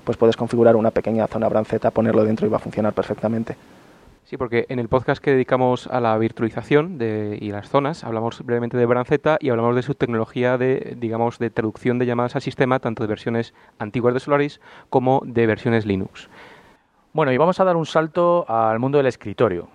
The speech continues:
Speaker 3: Y bueno, para aquellos de vosotros o de nosotros, porque me incluyo, que a lo mejor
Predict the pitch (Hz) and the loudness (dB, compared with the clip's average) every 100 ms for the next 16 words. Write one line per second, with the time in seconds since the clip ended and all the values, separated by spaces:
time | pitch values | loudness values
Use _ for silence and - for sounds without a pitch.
0 | - - 110 104 104 107 95 - 107 104 | -20 -6 -4 -2 0 0 -2 -2 0 2
1 | 101 101 123 127 127 127 123 120 117 - | 0 0 0 2 4 4 2 0 -2 -2
2 | 113 110 139 123 117 110 - _ - 110 | -2 0 -2 0 -2 -4 -12 _ -10 -6
3 | 110 110 107 - 156 113 107 107 104 101 | -4 -4 -6 -2 -2 -2 -6 -4 -4 -2
4 | 135 151 107 104 104 - 120 120 | 0 2 2 0 -2 2 4 4